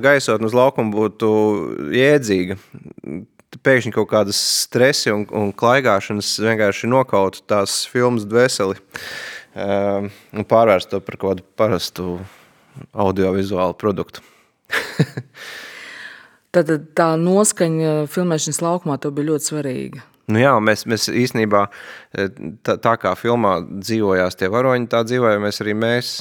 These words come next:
Speaker 1: Un, un mums, mums arī katru vakaru, eh, saliekot ap krāsniņu, eh, zābakus un izvelkot viņiem zoles, lai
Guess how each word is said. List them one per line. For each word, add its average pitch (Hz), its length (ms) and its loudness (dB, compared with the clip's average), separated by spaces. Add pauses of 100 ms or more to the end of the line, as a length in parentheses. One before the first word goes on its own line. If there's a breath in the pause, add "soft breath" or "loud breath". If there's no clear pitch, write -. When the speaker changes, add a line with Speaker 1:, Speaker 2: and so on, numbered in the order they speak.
(140)
Speaker 1:
Un, 98 240 -6
un 98 180 -2
mums, - 180 -8
mums 101 280 -4
arī 107 200 4
katru 95 380 -2 (260)
vakaru, 101 520 -2
eh, - 560 -14
saliekot 101 600 0
ap - 160 -16
krāsniņu, 92 600 0
eh, - 400 -4
zābakus 107 480 0
un 104 120 2
izvelkot 98 360 -2
viņiem 98 240 -4
zoles, 113 440 0
lai 95 120 2